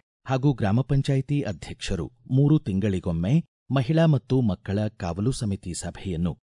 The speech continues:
ಕಡ್ಡಾಯವಾಗಿ ನಡೆಸುವಂತೆ ರಾಜ್ಯ ಮಕ್ಕಳ ಹಕ್ಕುಗಳ ರಕ್ಷಣಾ ಆಯೋಗದ ಸದಸ್ಯ ತಿಪ್ಪೇಸ್ವಾಮಿ ಸೂಚಿಸಿದ್ದಾರೆ. ಶಿರಸಿಯಲ್ಲಿ ಆಯೋಜಿಸಿದ್ದ ಮಕ್ಕಳ ರಕ್ಷಣಾ ಸಮಿತಿ ಸಭೆಯಲ್ಲಿ ಅವರು ಮಾತನಾಡಿದರು.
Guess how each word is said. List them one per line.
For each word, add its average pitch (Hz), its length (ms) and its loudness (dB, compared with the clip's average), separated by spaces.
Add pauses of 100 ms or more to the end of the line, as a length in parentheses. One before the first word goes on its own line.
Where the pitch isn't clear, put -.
ಕಡ್ಡಾಯವಾಗಿ 117 600 2
ನಡೆಸುವಂತೆ 85 840 -4 (280)
ರಾಜ್ಯ 160 360 4
ಮಕ್ಕಳ 131 440 2
ಹಕ್ಕುಗಳ 101 540 -4
ರಕ್ಷಣಾ 120 480 -4
ಆಯೋಗದ 90 480 -4
ಸದಸ್ಯ 82 580 -8 (200)
ತಿಪ್ಪೇಸ್ವಾಮಿ 90 760 -4
ಸೂಚಿಸಿದ್ದಾರೆ. 82 760 -6 (340)
ಶಿರಸಿಯಲ್ಲಿ 139 600 2
ಆಯೋಜಿಸಿದ್ದ 123 680 0 (400)
ಮಕ್ಕಳ 127 360 0 (120)
ರಕ್ಷಣಾ 110 440 -2
ಸಮಿತಿ 92 420 -4
ಸಭೆಯಲ್ಲಿ 87 640 -8 (240)
ಅವರು 101 320 -2
ಮಾತನಾಡಿದರು. 82 800 -4